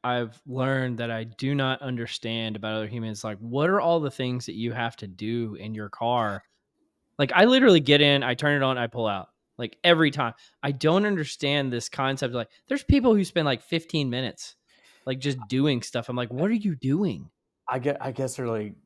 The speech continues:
Speaker 2: putting in the m-, Google Map. I, I don't know. I don't know.
Speaker 1: Yeah. It's fascinating at a human level,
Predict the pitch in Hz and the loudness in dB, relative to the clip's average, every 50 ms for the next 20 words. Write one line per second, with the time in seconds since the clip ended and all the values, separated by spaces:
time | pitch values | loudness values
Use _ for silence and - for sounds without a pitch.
0 | _ _ _ _ - 143 135 135 127 127 120 120 120 117 107 104 107 120 131 _ | _ _ _ _ -6 -6 -6 -4 -6 -6 -6 -4 -6 -6 -6 -8 -12 -18 -20 _
1 | - 131 131 - - 110 - 131 120 127 127 123 113 110 113 113 113 117 - - | -14 -14 -14 -14 -14 -8 -6 -6 -4 -4 -4 -4 -4 -4 -4 -4 -4 -6 -4 -2
2 | 139 156 156 - 131 131 131 127 123 123 120 107 104 107 - _ _ - 127 135 | 0 2 2 0 0 -2 -2 -2 -2 -2 -6 -8 -10 -16 -20 _ _ -8 -6 -4
3 | 135 127 113 113 104 98 117 131 139 131 - _ _ _ _ _ _ _ _ _ | -2 -2 -2 -4 -6 -6 -8 -12 -12 -14 -16 _ _ _ _ _ _ _ _ _
4 | _ _ _ _ 127 - - - - - 147 160 180 180 - 165 139 131 127 120 | _ _ _ _ -18 -18 -18 -14 -8 -4 -2 -2 -2 -2 -2 -2 -2 0 -2 -2
5 | 113 110 101 95 - 113 120 113 110 107 110 127 139 139 135 120 113 110 107 104 | -2 -6 -8 -10 -8 -6 -6 -6 -6 -6 -6 -4 -4 -4 -4 -4 -4 -6 -6 -6
6 | 101 101 98 | -8 -8 -10